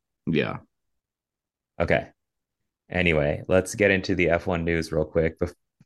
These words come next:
Speaker 2: before we kind of find something else to sidetrack us. Um,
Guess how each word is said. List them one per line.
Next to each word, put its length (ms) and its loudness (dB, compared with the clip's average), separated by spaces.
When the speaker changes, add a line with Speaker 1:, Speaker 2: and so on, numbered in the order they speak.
Speaker 2:
before 300 0
we 420 -2
kind 160 -4
of 80 -6
find 200 -2
something 220 -2
else 180 -2
to 80 -2
sidetrack 540 2
us. 340 -2
Um, 480 2